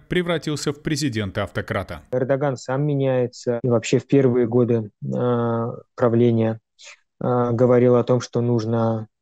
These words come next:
Speaker 2: интегрироваться в Европейский Союз, что нужно продвигать в Турции демократические ценности, то с течением, э, времени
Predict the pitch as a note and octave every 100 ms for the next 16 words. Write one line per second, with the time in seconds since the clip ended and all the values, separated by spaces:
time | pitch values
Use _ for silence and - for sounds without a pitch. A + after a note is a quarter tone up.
0 | - C3 B2 B2 C3+ C3 A#2+ - A2+ A#2
1 | A2+ - B2 - - - A2+ A#2 C3+ -
2 | _ _ _ _ B2 A#2 A#2+ A2+ A#2 A2+
3 | A2+ B2 A#2 A#2 B2+ A#2+ - A#2 - A2+
4 | A2+ A2 A#2+ A2 A#2 - - A2 A2 A2
5 | A2 - B2+ D3 C#3+ - C#3 C3+ _ _
6 | - - _ _ _ _ - B2+ C3 B2+
7 | - C3+ - D3+ D#3 D3+ C#3+ C3+ C3 B2+
8 | B2 C3+ D#3+ D3